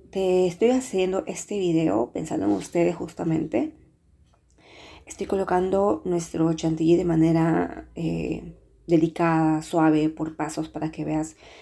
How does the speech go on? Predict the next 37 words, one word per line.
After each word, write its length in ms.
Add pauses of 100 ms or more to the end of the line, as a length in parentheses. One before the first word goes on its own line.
(120)
cómo 240
es 80
que 80
empezamos 560
a 100
embetunar 460
nuestro 280
pastel. 540 (480)
Y 180
el 120
último 340
tip 240
que 80
les 160
he 60
compartido, 520
que 100
es 140
muy 160
importante 480
que 80
tú 140
lo 100
realices, 600 (240)
si 100
es 80
que 80
utilizas 340
una 140
espátula, 500
pues 160
es 100
colocar 460
chantilly 640
desde 300
la 140
parte 380